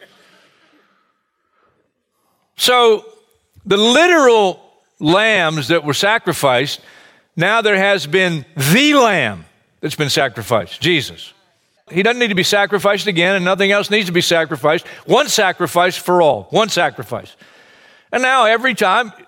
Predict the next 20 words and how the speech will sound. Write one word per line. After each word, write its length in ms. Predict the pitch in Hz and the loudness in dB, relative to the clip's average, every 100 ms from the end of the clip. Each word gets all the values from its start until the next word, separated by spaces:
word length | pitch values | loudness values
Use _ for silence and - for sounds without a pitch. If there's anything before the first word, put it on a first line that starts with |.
| - | -16
you 200 | 196 185 | -8 -2
take 220 | 202 208 | -2 0
the 80 | 208 | 0
bread 200 | 180 208 | 2 0
and 80 | |
take 160 | 185 190 | 0 -2
the 60 | 196 | 0
cup, 200 | 196 190 | -2 0
it's 160 | 185 | -2
a 40 | 190 | 0
memorial. 680 | 202 220 269 269 202 117 92 _ _ - | 2 4 6 6 2 -2 -12 _ _ -6
It's 140 | - | 0
a 40 | |
remembrance 920 | 208 214 202 240 240 208 143 - - - _ _ _ _ _ _ _ _ _ _ | 2 2 2 0 2 0 0 -6 -14 -14 _ _ _ _ _ _ _ _ _ _
of 120 | 165 170 | -4 -2
the 80 | |
sacrifice 760 | 202 233 254 - 277 220 220 226 | 0 0 0 0 0 2 0 0
that 120 | 240 | 0
he 80 | 240 | 0
made. 360 | 269 285 214 | 2 0 0